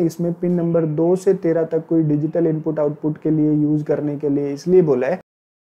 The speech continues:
क्योंकि आपकी जो पिन number zero और वन है, वो serial communication के लिए होते हैं, Transmitter और receiver pin के लिए यूज़ करते हैं। इसलिए हम basically जब भी अपने को digital input output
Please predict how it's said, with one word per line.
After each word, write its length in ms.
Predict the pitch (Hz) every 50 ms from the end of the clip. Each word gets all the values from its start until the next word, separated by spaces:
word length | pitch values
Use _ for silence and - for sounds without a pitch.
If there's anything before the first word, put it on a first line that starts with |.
| -
क्योंकि 220 | 170 165 170 190 180
आपकी 300 | 175 170 170 - - 180
जो 120 | 180 180
पिन 220 | 180 - 175 175 175
number 300 | 175 175 180 180 180 170
zero 360 | 151 147 160 170 175 190 190
और 200 | - 165 165 160
वन 280 | 143 135 147 151 165 160
है, 220 | 123 135 120 113 117 _ _ _ _ _ _ _ _ _ _ -
वो 160 | 170 202 233
serial 480 | 226 - - - 175 170 208 240 233 202
communication 640 | 233 196 180 175 170 165 165 165 - 165 156 151
के 100 | 156 156
लिए 160 | 151 151 143
होते 200 | 127 117 127 139
हैं, 100 | 127 127
Transmitter 720 | 127 - 131 135 139 170 180 - 170 165 160 - 175 160 160
और 160 | 165 170 170
receiver 500 | 147 131 120 - - 139 143 160 165 160
pin 240 | - 156 151 151 147
के 120 | 151 151
लिए 160 | 147 143 143
यूज़ 300 | 139 143 143 143 139 143
करते 320 | 131 143 127 127 - - 143
हैं। 180 | 151 170 208 - _ _ _ _ _ _ _ -
इसलिए 420 | - 185 185 - 190 196 208 220 208
हम 320 | 180 170 170 180 190 185 165
basically 580 | 160 160 160 - 175 165 170 165 175 185 190 175 156 147
जब 300 | 175 180 180 170 170 170
भी 180 | 208 208 202
अपने 320 | 185 - - 165 165 160 156
को 120 | 170 165
digital 460 | 156 147 147 147 156 156 - 170 165
input 340 | 151 147 147 147 165 151 156
output 360 | 139 139 135 - - 147 143